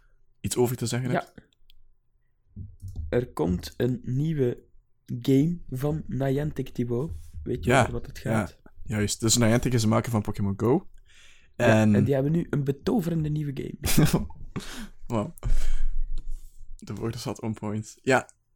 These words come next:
Speaker 1: Harry Potter komt ook, eh, krijgt ook zijn, eh, Pokémon Go-achtig ding. Toch?
Speaker 2: Inderdaad. En,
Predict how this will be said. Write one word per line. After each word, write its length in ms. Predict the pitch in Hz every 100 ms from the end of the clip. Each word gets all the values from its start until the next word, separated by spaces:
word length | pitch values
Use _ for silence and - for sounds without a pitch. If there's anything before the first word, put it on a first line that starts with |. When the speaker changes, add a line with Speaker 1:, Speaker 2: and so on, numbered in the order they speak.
| _
Speaker 1:
Harry 340 | - 139 127 123
Potter 320 | 151 160 135
komt 260 | 131 123 -
ook, 280 | 110 - - -
eh, 400 | - 101 98 98 117 _ -
krijgt 200 | - 101
ook 120 | 104 101
zijn, 240 | 104 101
eh, 180 | 98 98 -
Pokémon 340 | - - 101 98
Go-achtig 400 | 92 95 - 110
ding. 240 | - 131 _ _ _ _ _ _
Toch? 300 | - 135 - _ _ _ _ _ _ _ _ _ _ -
Speaker 2:
Inderdaad. 680 | 147 123 117 110 110 - - _ _ _ _ _ _ _ _ _ _ _ _ _ - -
En, 340 | - 147 170